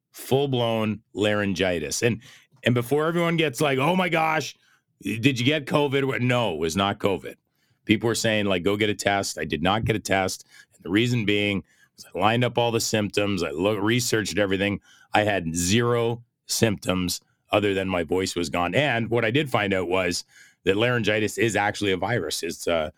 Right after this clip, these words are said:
as catchable as a cold, uh, just affects your voice. You can either lose your voice or it makes it hoarse. Um, so, yeah, I lost my voice for about three or four days and slowly coming back, but much better than it was. And I'll tell you,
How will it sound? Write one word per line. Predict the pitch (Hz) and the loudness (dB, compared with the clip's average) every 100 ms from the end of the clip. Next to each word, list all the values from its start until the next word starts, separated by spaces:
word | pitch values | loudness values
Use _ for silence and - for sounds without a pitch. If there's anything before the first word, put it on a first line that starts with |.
| _ _ _ | _ _ _
as | - | -8
catchable | - - 123 131 123 120 120 - _ - | -6 -2 0 2 0 -2 -4 -10 _ -2
as | 101 101 | 0 0
a | 95 | -2
cold, | - 156 170 175 160 _ _ _ - | 0 2 2 0 -4 _ _ _ -4
uh, | - 92 | 0 0
just | 90 104 | 0 -2
affects | 104 110 107 - | -2 0 -2 -2
your | 92 | -2
voice. | 82 120 123 123 | 0 0 0 -4
You | - | -2
can | 104 | -2
either | 95 85 | 0 0
lose | 104 160 | 0 0
your | 135 | -2
voice | 117 120 113 | 0 -2 -2
or | - | -2
it | 90 | 0
makes | 98 87 | -2 -2
it | - | -2
hoarse. | 110 110 107 - - _ _ _ - | 0 0 0 -4 -8 _ _ _ -2
Um, | 80 82 80 78 80 _ _ - | 0 0 -2 -6 -10 _ _ 0
so, | 117 | 2
yeah, | 123 120 | 2 0
I | 95 | 0
lost | 104 117 - | 0 0 -2
my | 101 | -2
voice | 92 104 | 0 -2
for | 101 95 | -2 -4
about | 87 87 | -2 -4
three | - 104 | -2 -2
or | 92 | 0
four | 95 87 | -2 0
days | 87 92 92 | 0 0 -2
and | 82 76 _ _ - | -4 -10 _ _ -8
slowly | - - 139 147 147 | -4 0 2 2 0
coming | 127 135 127 117 | 0 0 0 0
back, | 117 123 123 | 0 0 -2
but | 104 | -2
much | 104 120 135 - | 0 0 0 -2
better | 117 104 | 0 0
than | 98 | 0
it | 92 | 0
was. | 104 95 | 0 0
And | 101 | -2
I'll | 95 | 0
tell | 120 123 | 0 2
you, | 98 | 0